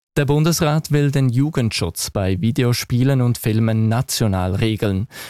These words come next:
Er hat dafür ein entsprechendes Gesetz in die Vernehmlassung gegeben. Vorgesehen ist etwa, dass Kinos, Videotheken und Videoportale Altersgrenzen kennzeichnen und kontrollieren müssen.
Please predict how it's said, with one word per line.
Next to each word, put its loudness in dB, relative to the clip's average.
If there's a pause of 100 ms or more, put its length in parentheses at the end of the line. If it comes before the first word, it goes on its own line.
(200)
Er 0
hat -4
dafür 0
ein 0
entsprechendes -2
Gesetz -2
in 2
die 0
Vernehmlassung 0
gegeben. -2 (560)
Vorgesehen 0
ist -2
etwa, 0
dass -4
Kinos, -2
Videotheken 0
und 0
Videoportale -2 (320)
Altersgrenzen -2
kennzeichnen 0
und 0
kontrollieren 0
müssen. -2